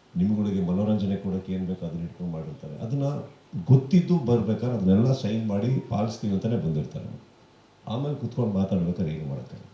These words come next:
ಅಯ್ಯೋ, ನಡೆದಿಲ್ಲ ಅಂದ್ರೆ ಹೆಂಗೆ? ಅದು ಹೇಳೋದಲ್ವಲ್ಲ, ನಡೀದೆ-, ನಡೀಲೇಬೇಕದು. See the, it's, it's a beautiful concept where a couple of contestants, ನನ್ನ ಪ್ರಕಾರ ಅವ್ರು ಯಾರನ್ನ ರಿವೀಲ್ ಮಾಡ್ತಾ ಇದ್ದಾರೆ, that, uh,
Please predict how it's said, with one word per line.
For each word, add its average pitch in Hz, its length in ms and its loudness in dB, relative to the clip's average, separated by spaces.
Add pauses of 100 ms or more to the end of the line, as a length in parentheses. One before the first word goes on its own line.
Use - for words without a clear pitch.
(580)
ಅಯ್ಯೋ, 110 140 0 (380)
ನಡೆದಿಲ್ಲ 123 340 2
ಅಂದ್ರೆ 120 240 0
ಹೆಂಗೆ? 95 280 2
ಅದು 90 100 0
ಹೇಳೋದಲ್ವಲ್ಲ, 90 800 2
ನಡೀದೆ-, 98 280 -4
ನಡೀಲೇಬೇಕದು. 90 720 -2
See 101 280 -6
the, 101 60 -4
it's, 92 280 -8
it's 98 140 -6
a 92 140 -6
beautiful 135 300 0 (100)
concept 98 560 -8 (880)
where 139 220 2
a - 400 -10
couple 139 200 0
of 131 80 2 (140)
contestants, 113 560 -2
ನನ್ನ 113 180 2
ಪ್ರಕಾರ 104 420 0
ಅವ್ರು 98 220 0
ಯಾರನ್ನ 110 380 0
ರಿವೀಲ್ 110 300 0
ಮಾಡ್ತಾ 95 320 -2
ಇದ್ದಾರೆ, 80 400 -4 (640)
that, 117 180 2
uh, 104 440 -8